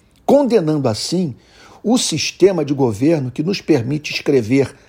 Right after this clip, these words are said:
as verdades e as asneiras que escrevemos nas redes sociais. Mais um ponto. Quem me conhece sabe que sou de dizer o que penso,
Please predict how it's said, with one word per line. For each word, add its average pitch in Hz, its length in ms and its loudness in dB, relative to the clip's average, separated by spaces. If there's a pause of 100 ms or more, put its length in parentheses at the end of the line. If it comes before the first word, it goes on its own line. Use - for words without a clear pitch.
as 143 200 2
verdades 127 960 -2 (220)
e 160 140 2
as - 180 0
asneiras 127 920 0 (300)
que 214 80 -4
escrevemos 139 680 -2
nas 135 200 -4
redes 117 240 -4
sociais. - 680 -12 (960)
Mais 156 180 0
um 127 60 -4
ponto. 110 400 -12 (680)
Quem 170 160 0
me 165 120 0
conhece 131 640 -2
sabe 151 580 -2
que 123 140 -10
sou 147 260 0
de 135 80 -4
dizer 127 300 0
o 127 40 -4
que - 160 -8
penso, - 560 -8